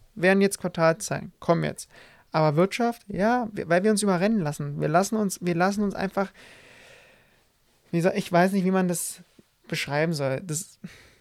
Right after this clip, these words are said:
wir machen uns einfach was vor.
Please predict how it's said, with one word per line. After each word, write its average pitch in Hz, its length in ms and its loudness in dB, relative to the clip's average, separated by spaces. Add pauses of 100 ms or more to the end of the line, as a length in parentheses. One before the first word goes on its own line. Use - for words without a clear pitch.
(1900)
wir 165 120 -2
machen 254 320 0
uns 247 120 -4
einfach 262 280 -4
was 240 160 -6
vor. 269 440 -4